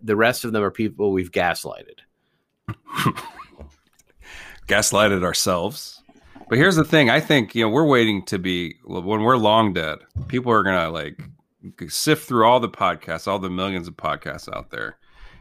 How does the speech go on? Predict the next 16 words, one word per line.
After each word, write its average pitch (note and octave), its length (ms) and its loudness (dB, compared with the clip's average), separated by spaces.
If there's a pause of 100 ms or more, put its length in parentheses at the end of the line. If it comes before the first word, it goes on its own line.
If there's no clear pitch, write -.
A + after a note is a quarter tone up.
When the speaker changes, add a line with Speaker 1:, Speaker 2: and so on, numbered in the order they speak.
Speaker 2:
and F2 160 -4
the D#2 60 -6
cream A2 340 2
is F2 100 -2
gonna E2 180 -2
rise D#2 360 -6
to - 80 -14
the - 60 -14
top. - 340 -8 (960)
Speaker 1:
Yeah, C2+ 200 -12
the D2 100 -14
stuff. - 460 -4 (840)
Speaker 2:
Mm-hmm. F2 320 -6 (320)
Speaker 1:
Yeah. - 120 -18
Speaker 2:
And G2 160 -2
then, G2+ 380 -2